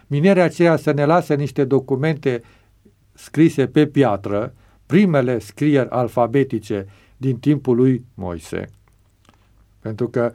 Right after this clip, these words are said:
nu cred eu că a învățat Moise de la mineri, ci a învățat minerii de la Moise, că erau acolo împreună. Așa că Moise învață sistemul alfabetic, oferind lumii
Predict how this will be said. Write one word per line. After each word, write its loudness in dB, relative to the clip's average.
nu 0
cred 0
eu 4
că 0
a 4
învățat -2
Moise 0
de -2
la 0
mineri, -6
ci -18
a -8
învățat -6
minerii 0
de -6
la -6
Moise, -14
că -8
erau -2
acolo -4
împreună. -8
Așa 2
că 0
Moise 0
învață -2
sistemul -4
alfabetic, -6
oferind -4
lumii -8